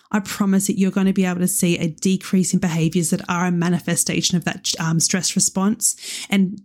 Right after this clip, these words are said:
as I said, I just wanted to start with a seating plan because not only is it something that does increase the predictability and the consistency, so it's working on that level of felt safety, but it's also working on that level of reinforcing your expectations,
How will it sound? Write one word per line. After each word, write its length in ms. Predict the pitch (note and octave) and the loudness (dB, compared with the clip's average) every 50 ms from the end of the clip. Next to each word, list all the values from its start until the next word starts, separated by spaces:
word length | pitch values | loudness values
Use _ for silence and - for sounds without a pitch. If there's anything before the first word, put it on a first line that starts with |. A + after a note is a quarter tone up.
| - - | -2 0
as 140 | G3 F#3+ A3+ | 0 2 2
I 60 | A3+ | 0
said, 240 | G3 - - F#3 G3 | 0 0 0 2 2
I 80 | G3+ | 0
just 200 | G3 - - - | 0 0 0 0
wanted 140 | A3+ G#3+ G3+ | 0 0 0
to 60 | G3+ | -2
start 240 | G3 - G#3 F3+ - | -4 -2 -2 -2 -2
with 120 | - F3+ | -4 -4
a 40 | F3 | -2
seating 300 | - - F3 D#3+ E3+ F3 | -2 0 0 2 2 2
plan 200 | F3 - F3+ D#3+ | 2 0 0 0
because 240 | D#3 F3 - F#3 - | 0 0 0 0 0
not 140 | F#3+ - - | 0 0 0
only 280 | F#3 G3 G3+ G#3 G#3 - | 0 2 4 2 2 2
is 200 | - G3 F#3+ - | 0 -2 -2 -2
it 100 | - F3 | -2 -2
something 460 | - - F#3 E3+ - - E3+ F3+ E3 | -2 0 -2 -2 -2 0 0 0 0
that 300 | - E3 D#3 D#3 - - | 0 -2 -4 -4 -4 -2
does 200 | - G3+ A#3+ A#3+ | -2 -2 0 2
increase 360 | D4 D4 - - G#3 G3+ G3 | 2 2 2 2 0 2 2
the 60 | F#3+ | 2
predictability 760 | - - F3 F3+ - - - D#3+ E3+ E3 E3 E3 E3+ E3+ - E3 | 0 0 -2 -2 -4 -4 -2 0 0 0 2 2 2 2 2 2
and 100 | F3 E3+ | 0 0
the 60 | - | 0
consistency, 800 | - E3 - - - D3+ - - F3 - - - - E3+ E3+ | 0 0 0 0 -2 0 0 0 0 0 0 0 0 0 0
so 220 | D#3+ - - F3+ E3+ | 0 0 0 -2 -2
it's 140 | - - - | -2 -2 -2
working 480 | E3+ F3+ F#3+ F#3 F3+ F#3 - G3 F#3 | 0 0 0 0 0 0 2 0 2
on 160 | - F3+ F3+ F3 | 2 2 2 2
that 140 | - - - | 2 0 0
level 360 | E3+ E3 D#3+ - E3+ D#3+ - | 0 0 0 2 0 0 0
of 140 | - D#3 - | 0 -2 -2
felt 240 | - E3 - F3 | -4 -4 -4 -2
safety, 640 | - - G3+ G3 F#3+ F#3+ - - G3 F#3 F#3+ F#3 - - - - - - - - | -2 -2 0 0 0 0 0 2 2 2 2 0 -2 -6 -10 -8 -8 -10 -8 -6
but 80 | - - | -4 -2
it's 160 | E3+ E3 - | -2 -2 -2
also 420 | - G3 G#3+ G#3+ G3+ - G3 F3+ F3 | 0 2 2 2 2 2 2 0 0
working 500 | E3 F3+ E3+ F3 F3 - F#3+ F3 E3+ - | 0 0 0 0 0 0 2 2 2 2
on 140 | - E3+ | 2 2
that 160 | E3+ D#3+ - - | 2 2 2 0
level 360 | E3+ E3 D#3 D3+ E3+ E3 D#3+ | 0 0 0 2 0 0 2
of 200 | D#3 D#3 D#3 - - - _ _ _ _ _ _ _ _ _ _ _ - - - G#3 F#3+ | 0 0 -2 -6 -10 -16 _ _ _ _ _ _ _ _ _ _ _ -12 -6 -4 -2 2
reinforcing 600 | G3 G3 A#3 B3 A3 - G3 F#3 F3+ - G3 F3+ | 2 2 2 2 0 0 0 0 0 2 2 2
your 120 | E3+ E3+ | 0 0
expectations, 1080 | E3+ D#3+ - - - D#3+ E3+ - - F3 - - - - - - - G#3+ F#3+ F#3 - | -2 -4 -6 -6 -4 -4 -4 -4 -4 -2 -2 0 0 -2 -2 -4 -2 -2 0 0 0